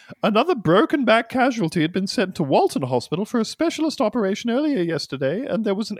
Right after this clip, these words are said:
eighteen-year-old girl with two fractured vertebrae in the bay opposite. The staff instantly recognized the green flip-out socks. There are so many being admitted.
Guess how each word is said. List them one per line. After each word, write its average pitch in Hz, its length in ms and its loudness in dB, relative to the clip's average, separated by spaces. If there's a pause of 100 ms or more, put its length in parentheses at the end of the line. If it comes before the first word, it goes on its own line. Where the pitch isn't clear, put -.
eighteen-year-old 196 680 0
girl 160 200 2
with 165 180 -6
two 302 180 0
fractured 208 500 -4
vertebrae 139 560 0
in 208 120 -4
the 220 80 -2
bay 160 280 -2
opposite. - 500 -6 (840)
The 175 100 2
staff 247 440 2 (100)
instantly 277 540 0
recognized 196 720 2
the 202 60 2
green 233 440 0
flip-out 240 500 2
socks. - 720 0 (340)
There 175 160 4
are 175 100 4
so 220 360 2
many 214 240 2
being 208 260 2
admitted. 254 460 0